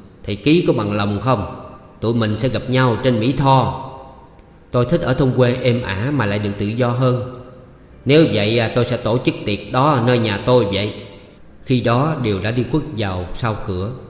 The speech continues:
Thầy Ký có hơi tiếc rẻ, gật đầu nhận lời mời của ông Hương. "Bác Hương đừng tổ chức chi cho linh đình. Tôi mến bác, dầu một ấm trà cũng là quý lắm rồi." Hương Bộ Thân vuốt râu cười khà khà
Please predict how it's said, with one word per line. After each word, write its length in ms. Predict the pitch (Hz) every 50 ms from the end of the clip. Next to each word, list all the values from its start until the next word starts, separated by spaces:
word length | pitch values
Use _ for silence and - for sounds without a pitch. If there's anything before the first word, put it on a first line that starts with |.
| - - - - -
Thầy 140 | 110 107
Ký 380 | 101 - - 127 135 156 175 -
có 80 | 165 156
hơi 160 | 139 131 117
tiếc 180 | - - 160 156 - -
rẻ, 220 | 95 87 87 101 123 123 - - - -
gật 200 | 110 107 101 -
đầu 200 | 104 104 98 95
nhận 220 | 98 101 98 107 117
lời 120 | 110 104
mời 220 | 95 95 92 87
của 140 | 87 - 127
ông 200 | 110 113 104 107
Hương. 240 | 110 113 110 104 101 101 - - - - - - - - - - - - - - - - - - -
"Bác 180 | 139 143 -
Hương 260 | 143 135 131 123 123
đừng 220 | 123 113 104 104 101
tổ 140 | 104 104 123
chức 160 | - 170 156 - -
chi 140 | 135 127 120
cho 140 | - -
linh 260 | 123 127 131 123 127 107
đình. 320 | 107 95 92 87 87 - - - - -
Tôi 120 | - 117 120
mến 300 | 117 123 135 151 170 156
bác, 160 | 151 160 175 - - - - - - -
dầu 240 | 98 107 104 101 101
một 200 | 101 104 107 -
ấm 140 | 143 143 165 143
trà 180 | 120 104 98 104
cũng 100 | 113 120
là 100 | 131 113 104 117
quý 180 | 135 151 165 143 139
lắm 180 | 147 147 160 180
rồi." 280 | 151 131 107 98 98 90 - - - - - - - - - - - - - - - - - - -
Hương 180 | - 127 123 104
Bộ 120 | 92 101
Thân 260 | - 120 117 113 110 113
vuốt 120 | 143 151 151 143
râu 220 | 127 110 104 98 - 107
cười 160 | 113 101 90
khà 160 | - 104 87
khà 360 | - - 98 87 80 76 -